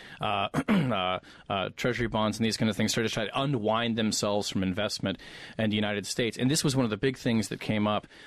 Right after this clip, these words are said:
uh, that Saudi lobbyists in Washington were pushing too, is sort of the stick that the Saudis might use against the United States if the, if the terrorism bill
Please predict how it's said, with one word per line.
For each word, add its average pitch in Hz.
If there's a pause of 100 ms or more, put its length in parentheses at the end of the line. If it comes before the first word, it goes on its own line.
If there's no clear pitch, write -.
(100)
uh, 104
that 101
Saudi 107
lobbyists 104
in 98
Washington 101
were 95
pushing 98
too, 113
is 98
sort 104
of 92
the 92
stick -
that 104
the -
Saudis 104
might 104
use 104 (320)
against 107
the 110
United 98
States 104
if 104
the, 95
if 87
the 95
terrorism 101
bill 92